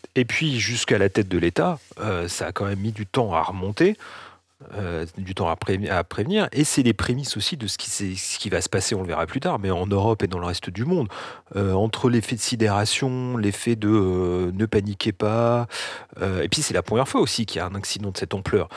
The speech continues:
euh, mis à part Three Mile Island, euh, quelques années auparavant, qui était quand même pas de cette ampleur-là. Là, c'est la première fois au monde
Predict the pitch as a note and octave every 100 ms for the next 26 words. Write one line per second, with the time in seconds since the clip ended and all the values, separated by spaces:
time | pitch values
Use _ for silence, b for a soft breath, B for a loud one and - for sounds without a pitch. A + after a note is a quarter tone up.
0 | B B - G#2 G2+ A2+ A#2 G#2 A#2 -
1 | G#2 G2+ G2 G2+ G#2 G2+ E2+ E2+ F2+ -
2 | F2 F2+ F2 - E2 F2+ F3 F#3+ A#2+ -
3 | E2 - _ - G2+ F#2+ F#2 F#2+ - -
4 | - G2+ G2 F#3+ - B B - G2 F2
5 | D#2+ - G#2 B2+ G#2+ - - G2+ F#2+ A2+
6 | F3 A3 G2